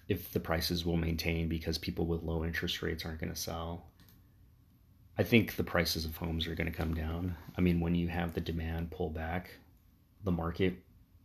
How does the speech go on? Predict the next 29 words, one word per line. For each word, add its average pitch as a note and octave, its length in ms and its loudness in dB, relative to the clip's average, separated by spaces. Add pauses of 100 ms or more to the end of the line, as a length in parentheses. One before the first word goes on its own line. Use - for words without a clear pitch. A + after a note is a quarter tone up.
(100)
will F2+ 160 2
move E2+ 280 0
to - 120 -2
where E2+ 180 0
liquidity F2 760 0
is. G#2+ 380 2 (100)
And, F2+ 320 6
and G2 120 4
what G2 140 4
that E2+ 160 6
means E2 300 2
is, D#2+ 300 0
say - 180 2
you G#2 120 6
have F2 180 4
a, E2 200 2
a - 80 -2
bunch F2 220 0
of E2 60 -2
buyers D#2+ 380 0
and D#2+ 120 -2
sellers, D#2+ 560 -4 (2000)
their G#2 680 8 (520)
intersection E2 760 2
from D#2+ 440 0
Econ E2 380 0
one E2 180 0
oh D#2 60 0
one, D#2+ 460 0